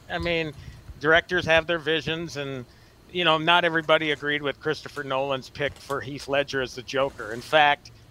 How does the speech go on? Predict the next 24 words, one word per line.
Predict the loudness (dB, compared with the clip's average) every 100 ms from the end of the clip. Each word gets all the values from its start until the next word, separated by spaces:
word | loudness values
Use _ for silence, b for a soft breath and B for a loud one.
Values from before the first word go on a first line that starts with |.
| -8
again, | -4 0 0 -2 -10 -14
Twitter | -4 0 2 0
hate. | -2 -6 -8 -10 -16 -20 -20 -20 -20 -20 -20 -4
I | -4
mean, | -2 0
they | 0 0
went | 2 2
after | 2 0 -4
him. | -6 -4 -4 -4
They | -4
went | -2 -2
after | -2 -4
the | -6
whole | -4 -4 -2
idea. | -4 -4 -4 -4
Then | -6 -4
there's | -4
no | -2 -2
way | 0 0 0 0 -4 -12 -18 -10
Heath | -8 -6 -2
Ledger, | -2 -2 -4
are | -4
you | -4
kidding? | -4 -2 0 0 -2